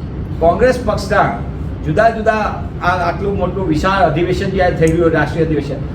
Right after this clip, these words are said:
ત્યારે એની જવાબદારીની પણ સોંપણી, વહેંચણી, એટલે કા-, જવાબદારી, કામની વહેંચણી, એ તમામ બાબતો માટે પણ તેમને મહત્વનું માર્ગદર્શન આપ્યું છે. કોંગ્રેસ પક્ષની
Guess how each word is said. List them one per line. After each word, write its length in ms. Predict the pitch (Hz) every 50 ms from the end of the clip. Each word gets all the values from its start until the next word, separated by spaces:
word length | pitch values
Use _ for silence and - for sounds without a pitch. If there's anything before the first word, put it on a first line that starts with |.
| - - -
ત્યારે 180 | 175 175 185
એની 180 | 196 202 220 214
જવાબદારીની 680 | 147 143 139 147 165 170 - - 233 233 233 233 226 226
પણ 160 | 196 214 214
સોંપણી, 500 | 202 - 175 180 180 185 185 175 147 127
વહેંચણી, 360 | 127 139 170 175 - - 175 143 - - - - - - - - - -
એટલે 140 | 151 165 180
કા-, 260 | 180 - 165 165 143
જવાબદારી, 840 | - - 143 143 165 180 196 - - 208 208 214 220 226 233 - - - - - - - - - - -
કામની 340 | - 151 156 170 185 202 208
વહેંચણી, 640 | 202 202 202 208 208 202 214 214 214 214 - - - - -
એ 60 | 170
તમામ 420 | 160 160 170 170 190 214 247 233 220
બાબતો 480 | 214 202 202 202 202 196 190 190 190
માટે 360 | 190 185 180 175 175 196 196 185
પણ 300 | 180 - 196 - 151 -
તેમને 220 | 185 170 175 180
મહત્વનું 560 | 165 156 147 156 160 - 170 170 175 180 170
માર્ગદર્શન 480 | 147 143 143 143 143 139 127 - 120 120
આપ્યું 240 | 117 117 - - -
છે. 420 | - - - - - - - -
કોંગ્રેસ 420 | 156 170 175 190 208 214 214 - -
પક્ષની 520 | - 196 190 190 - 190 214 214 220 220